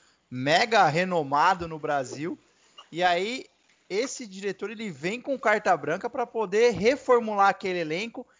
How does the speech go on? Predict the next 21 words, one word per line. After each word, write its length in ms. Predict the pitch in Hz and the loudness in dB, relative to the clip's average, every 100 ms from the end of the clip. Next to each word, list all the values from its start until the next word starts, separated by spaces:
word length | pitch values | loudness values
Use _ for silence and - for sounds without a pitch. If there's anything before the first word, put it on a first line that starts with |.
| _ _ | _ _
E 120 | - 170 | 0 2
aí 160 | 202 | 2
ele 240 | 269 262 226 | 0 -2 -4
entra 300 | 247 254 247 | -4 -6 -6
com 320 | 240 240 196 | -6 -6 -8
vinte 640 | 131 160 247 302 - 247 | -8 -8 -6 -6 -6 -6
e 60 | 220 | -6
cinco 460 | - 220 254 254 | -6 -6 -8 -8
contratações, 880 | - 226 220 226 - 190 - 190 202 | -6 -4 -2 0 2 2 2 -2 -2
isso 240 | 196 - | -4 -6
mesmo, 240 | 160 277 285 | -2 -2 -2
Chewbacca? 380 | 202 170 - 139 | -2 -2 0 -2
Vinte 480 | 120 180 302 311 | -2 -6 -6 -4
e 20 | - | -4
cinco 320 | - 311 - | -4 -6 -2
contratações 840 | 233 240 240 214 - - 247 302 | 0 2 4 2 2 -2 -2 -2
pra 160 | - 190 | -4 -2
dois 200 | 170 156 | -2 -4
mil 220 | 165 165 | -6 -6
e 140 | 156 | -6
quinze? 580 | - 220 294 240 139 113 | -8 -6 -4 -4 -4 -8